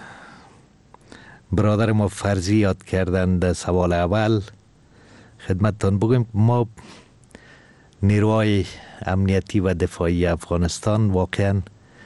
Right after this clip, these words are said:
همه با یک انگیزه شامل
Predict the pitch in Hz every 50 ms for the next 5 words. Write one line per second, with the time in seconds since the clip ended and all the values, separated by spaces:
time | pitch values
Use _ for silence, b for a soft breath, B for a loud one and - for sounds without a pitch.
0 | b b b b b b b - - 92 98 104 101 85 95 95 95 95 95 90
1 | 87 - - - - - - - - - - - - - - _ _ _ B B
2 | B B B B B B B B B B B B B B B B B B B B
3 | B - 110 107 107 104 92 98 107 110 107 98 107 127 113 - - 110 107 113
4 | 110 113 117 110 110 110 98